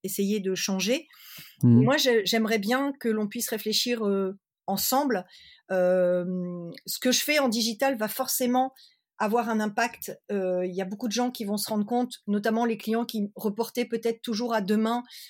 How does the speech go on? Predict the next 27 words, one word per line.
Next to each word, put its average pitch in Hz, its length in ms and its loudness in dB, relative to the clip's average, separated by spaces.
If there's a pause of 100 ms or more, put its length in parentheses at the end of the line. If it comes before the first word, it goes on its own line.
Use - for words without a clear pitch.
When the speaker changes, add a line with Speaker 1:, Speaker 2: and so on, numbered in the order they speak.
(200)
Speaker 1:
qui 202 100 0
me 196 40 2
disaient, « 214 200 2
Oui, 269 180 2
on 269 80 2
va 247 100 2
le 233 60 0
faire », 262 400 0
mais 220 260 0 (360)
là, 254 140 4
ils 247 80 0
vont 220 100 0
se 196 40 -2
dire, « 254 180 0 (120)
Si - 220 -2
on 226 80 2
l'avait 233 340 2
fait, 285 460 -2 (280)
on 214 160 2
aurait 226 300 2
peut-être 247 500 -2
eu 240 120 0
un 233 80 2
moyen 226 320 0
de 240 60 0
communiquer 220 580 0 (260)
différemment. » 214 580 2